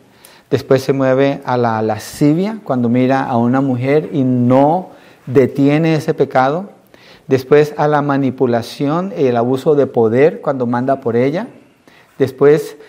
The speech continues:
se mueve a la, a la mentira, cuando trae a Urías, a la, a quererlo manipular, emborrachándolo, queriendo que él abandone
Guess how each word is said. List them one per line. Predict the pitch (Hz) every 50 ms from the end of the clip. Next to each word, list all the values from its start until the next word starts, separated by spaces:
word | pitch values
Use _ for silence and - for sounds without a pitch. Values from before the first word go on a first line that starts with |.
| - _ _
se | - - 143
mueve | 139 143 139 139 139 139 147 147 151 160 160 -
a | - 135
la, | 123 123 120 120 117 117
a | 110 - 120 117
la | 117 117 113
mentira, | 120 117 107 107 107 107 - - 156 160 170 196 180
cuando | - 160 139 131 120 117
trae | - 127 127 127 131 135 135 135
a | 131
Urías, | 117 117 117 131 156 175 214 220 196 - - - - - - _ _
a | - 131 127
la, | 123 120 120 113 110 107 107 - -
a | 113 107
quererlo | - - 127 127 135 131 143 143
manipular, | 143 135 135 127 117 - 127 110 120 139 156 170 170
emborrachándolo, | 170 160 139 127 117 113 113 - - - 156 165 185 180 180 180 180 175 180 180 180 - -
queriendo | - 143 127 127 131 135 143 135
que | - 135 131 127
él | 131 139
abandone | 139 135 131 123 120 120 117 113 151 190 202 214 226 220